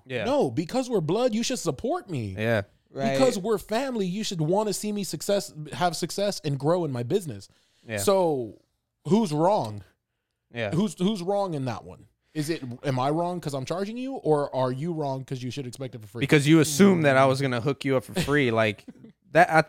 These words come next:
Speaker 1: to me, that, that is the, the, the tell of who actually gives a fuck about you and who doesn't.
Speaker 2: Oh, yeah.
Speaker 1: Because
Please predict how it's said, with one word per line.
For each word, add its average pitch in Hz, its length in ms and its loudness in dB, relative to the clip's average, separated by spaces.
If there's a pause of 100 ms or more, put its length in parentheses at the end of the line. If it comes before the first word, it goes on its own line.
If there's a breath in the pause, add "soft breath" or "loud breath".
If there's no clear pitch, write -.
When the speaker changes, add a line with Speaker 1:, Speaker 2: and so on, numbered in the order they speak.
(180)
Speaker 1:
to 170 100 0
me, 196 240 2
that, 160 360 6
that 160 220 4
is 147 160 -2
the, 117 260 0 (460)
the, 123 140 -4 (280)
the 113 100 -6
tell 139 520 4
of 110 160 -4
who 135 260 4
actually 120 540 0 (520)
gives 143 200 0
a 139 40 0
fuck 156 220 2
about 156 300 6
you 147 120 2
and 127 80 0
who 120 120 0
doesn't. 101 440 0
Speaker 2:
Oh, 175 140 2
yeah. 135 380 0
Speaker 1:
Because 127 500 2